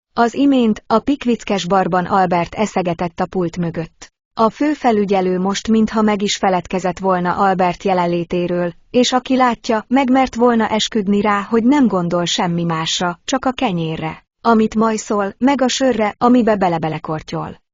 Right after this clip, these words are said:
Tekintete az íróasztalát elborító iratokon kalandozott. „Nagyon biztos magában, ugye?” Megré tele szájjal bólintott. „Azt képzeli, hogy előbb-utóbb én is kipakolok.”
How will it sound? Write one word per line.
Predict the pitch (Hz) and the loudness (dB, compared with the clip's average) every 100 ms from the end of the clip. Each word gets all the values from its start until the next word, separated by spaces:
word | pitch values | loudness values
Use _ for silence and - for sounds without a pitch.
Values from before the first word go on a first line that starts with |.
| _ | _
Tekintete | - 294 277 247 269 208 196 | -2 0 0 2 2 0 0
az | 208 202 | 0 0
íróasztalát | 262 269 226 196 - 185 175 - | 2 4 2 0 0 0 0 0
elborító | 214 202 196 185 175 180 | 0 2 0 -2 -2 -2
iratokon | 190 180 165 170 175 170 | 0 -2 -2 -4 -4 -4
kalandozott. | 170 160 165 170 175 170 _ - _ _ | -2 -4 -4 -6 -8 -12 _ -20 _ _
„Nagyon | - 226 247 254 214 | 2 2 4 2 2
biztos | 202 - 190 | 0 -2 -4
magában, | - 190 180 175 180 175 - | 0 0 2 0 0 -4 -2
ugye?” | 269 254 185 156 - _ _ | 0 0 0 -6 -12 _ _
Megré | 233 294 254 226 | 0 2 4 2
tele | 202 196 180 | 2 0 0
szájjal | 170 190 175 170 170 | 0 -2 0 0 -2
bólintott. | 170 170 160 160 170 170 _ - _ _ | -2 -2 -2 -4 -6 -10 _ -20 _ _
„Azt | - 262 - | 0 0 0
képzeli, | - 262 202 214 196 190 | -2 0 0 0 0 0
hogy | 196 185 | -2 0
előbb-utóbb | 202 196 180 196 196 190 | 2 2 2 -2 -2 0
én | 208 208 | 0 0
is | 196 | 0
kipakolok.” | - 202 175 - 170 165 - | -2 -4 -4 -4 -6 -6 -10